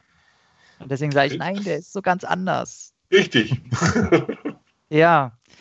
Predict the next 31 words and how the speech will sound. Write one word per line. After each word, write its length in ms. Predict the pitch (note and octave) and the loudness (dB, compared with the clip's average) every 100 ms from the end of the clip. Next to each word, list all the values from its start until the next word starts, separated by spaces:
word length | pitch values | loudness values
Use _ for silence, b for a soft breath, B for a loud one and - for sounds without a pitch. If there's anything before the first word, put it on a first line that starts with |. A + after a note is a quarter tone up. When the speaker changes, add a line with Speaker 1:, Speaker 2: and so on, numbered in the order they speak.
| b b | b b
Speaker 1:
und 120 | D#3 | -4
das 80 | G3+ | -2
ist 180 | G#3 - | -2 2
schade, 380 | F3+ G3+ G3 | 6 6 4
vor 160 | C#3 F3 | 2 0
allem, 140 | F3 | 2
weil 120 | E3+ F3 | 2 2
auch 120 | F3+ | 0
das 260 | - F3 | -6 -12
Designs 500 | - C#3 E3 F#3 G#3 | -10 0 0 0 -4
der 120 | F#3 E3 | -6 -4
Transformers 760 | E3 D3+ - F3+ F3+ D#3 E3 | -4 -4 -2 0 0 -2 -4
ist 200 | C#3+ - | -10 -14
diesmal 260 | F3+ F3 E3+ | -10 -4 -4
nicht 200 | F3 F3 | -4 -8
dieses 260 | D#3+ E3 | -8 -8
von 220 | D#3+ D#3+ D#3 | -6 -6 -4
diesem, 380 | D3 D3+ D3 | -4 -6 -6
äh, 560 | A#2 C#3+ A2+ C#3+ C#3 A2+ | 0 2 4 4 4 2
äh, 40 | |
Bay-Kack, 640 | C3+ D#3 F3 G3+ - G3+ - | 0 2 4 2 2 -2 0
sondern 320 | E3 D#3+ D#3+ | -2 0 0
die 80 | D3+ | -2
sind 140 | D#3 | -6
angelehnt 500 | - F3+ E3+ D#3+ E3 | -4 -2 0 0 2
an 120 | D3+ D3+ | 0 0
das 120 | - | -4
achtziger 400 | - - D3 C#3 | -6 -4 0 2
Jahre, 460 | C#3 D3+ C#3+ B2+ | 4 4 2 -2
äh, 140 | C3 A#2+ | -4 -6
Spielzeug. 640 | - C3+ C3 B2+ A#2+ A#2 | -6 -8 -6 -4 -4 -6